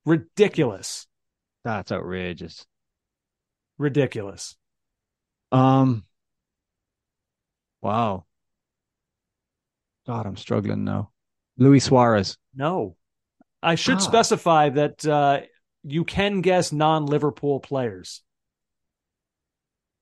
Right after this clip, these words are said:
Speaker 2: And I have.
Speaker 1: Salah, Gerrard,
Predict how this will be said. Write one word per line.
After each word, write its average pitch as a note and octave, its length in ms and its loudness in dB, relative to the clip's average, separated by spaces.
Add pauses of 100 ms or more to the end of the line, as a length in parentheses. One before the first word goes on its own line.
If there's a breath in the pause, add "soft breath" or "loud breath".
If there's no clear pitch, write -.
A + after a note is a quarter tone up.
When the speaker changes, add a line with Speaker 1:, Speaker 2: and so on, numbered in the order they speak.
(800)
Speaker 2:
And B2 160 4
I B2 60 6
have. A#2 480 2 (1300)
Speaker 1:
Salah, C3+ 640 2
Gerrard, B2 640 0